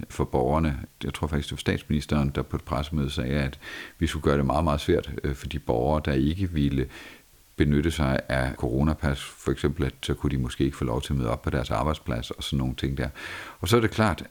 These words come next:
at så nærmer vi os jo noget, der er tvang, men det er jo trods alt ikke juridisk tvang. Der står ikke, du skal have det. Der står, du må ikke gå på arbejde, hvis du ikke får det. Så jeg synes, der er en ikke uvæsentlig nuanceforskel. Og det er jo vigtigt, når man er i sådan en situation her,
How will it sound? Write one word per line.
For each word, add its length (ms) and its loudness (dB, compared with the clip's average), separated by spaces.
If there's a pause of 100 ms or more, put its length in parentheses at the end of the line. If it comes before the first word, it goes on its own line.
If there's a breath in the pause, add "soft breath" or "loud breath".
at 160 -4
så 280 2
nærmer 360 6
vi 200 4
os 200 -2
jo 220 0 (140)
noget, 200 4
der 60 4
er 100 0
tvang, 340 -2
men 140 6
det 140 6
er 80 4
jo 80 6
trods 240 -2
alt 160 4
ikke 160 4
juridisk 340 0
tvang. 280 -6
Der 100 0
står 220 0
ikke, 140 -2
du 80 0
skal 260 -2
have 180 -2
det. 100 -10 (460 loud breath)
Der 80 2
står, 220 2
du 120 2
må 100 2
ikke 100 0
gå 120 2
på 100 -6
arbejde, 360 0 (100)
hvis 280 -8
du 120 -4
ikke 160 -4
får 200 -4
det. 60 -12 (520 loud breath)
Så 160 0
jeg 180 6
synes, 240 -2
der 120 6
er 320 4 (200)
en 200 4
ikke 440 4 (240)
uvæsentlig 760 2 (240 loud breath)
nuanceforskel. 1000 2 (300)
Og 120 0
det 60 6
er 20 6
jo 40 4
vigtigt, 280 4
når 100 4
man 160 4
er 80 6
i 80 4
sådan 180 2
en 60 2
situation 520 2
her, 260 4